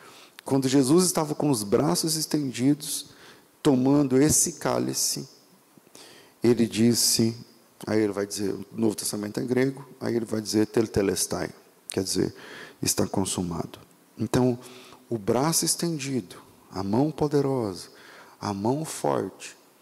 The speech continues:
e a Páscoa, tudo isso se cumpre em Jesus Cristo. Jesus é a sua Páscoa, meu irmão. Jesus é a nossa Páscoa. A Páscoa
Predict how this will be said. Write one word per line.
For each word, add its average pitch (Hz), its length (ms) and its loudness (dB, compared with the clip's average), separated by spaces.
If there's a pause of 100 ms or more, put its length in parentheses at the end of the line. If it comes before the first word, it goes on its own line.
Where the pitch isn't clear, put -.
(240)
e 113 120 -2
a 98 100 -2
Páscoa, - 640 -4 (760)
tudo 190 560 2
isso 180 360 -2
se - 200 0
cumpre 175 800 -2 (160)
em 135 480 0 (480)
Jesus 127 580 2
Cristo. - 560 -2 (760)
Jesus 131 1040 2
é 120 100 0
a 107 80 0
sua 165 640 0 (200)
Páscoa, 104 580 0 (140)
meu 104 160 2
irmão. 101 280 2 (600)
Jesus 131 760 4
é 139 80 4
a 113 80 2
nossa 135 600 2
Páscoa. - 760 0 (640)
A 110 120 -2
Páscoa 170 920 2